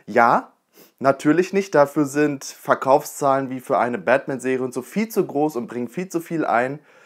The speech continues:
Aber kleinere Titel leiden auf jeden Fall drunter und das sehen wir jetzt so richtig, besonders auf Seiten von Marvel.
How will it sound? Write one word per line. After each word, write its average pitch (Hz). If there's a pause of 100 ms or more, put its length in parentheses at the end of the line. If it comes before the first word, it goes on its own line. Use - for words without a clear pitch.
(260)
Aber 143
kleinere 170
Titel 180
leiden 151
auf 147
jeden 151
Fall 180
drunter 107
und 127
das 135
sehen 147
wir 139
jetzt 139
so 123
richtig, 139
besonders 147
auf 120
Seiten 135
von 127
Marvel. 127